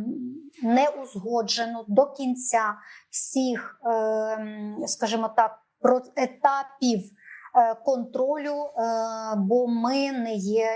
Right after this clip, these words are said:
е, членом, е, Європейського Союзу і Шенгену, тому,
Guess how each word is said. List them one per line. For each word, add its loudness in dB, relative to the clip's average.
е, -4
членом, 0
е, -16
Європейського 0
Союзу 0
і 2
Шенгену, 0
тому, 0